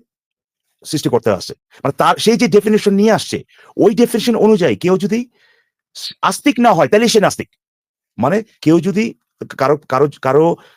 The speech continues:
আহ, কারো, আহ, কারো সাপেক্ষে, আহ, কারো সাপেক্ষে, কারো, আহ, এটা কি বলে বাংলায়? মানে, আহ, এই সৃষ্টিকর্তা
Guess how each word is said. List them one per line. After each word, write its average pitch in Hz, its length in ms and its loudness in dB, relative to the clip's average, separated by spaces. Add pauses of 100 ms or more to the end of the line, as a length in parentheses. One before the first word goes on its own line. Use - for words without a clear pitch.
(180)
আহ, 113 180 0
কারো, 131 220 -4
আহ, 107 560 -2
কারো 135 180 0
সাপেক্ষে, 151 360 -4
আহ, - 260 -4
কারো 139 160 -6
সাপেক্ষে, 117 240 -4
কারো, 151 340 0 (560)
আহ, 110 180 -4
এটা 110 180 -6
কি 113 120 -10
বলে 101 140 -4
বাংলায়? 90 260 -8
মানে, 92 120 -10 (140)
আহ, - 280 -12 (300)
এই - 340 -6
সৃষ্টিকর্তা 175 600 -2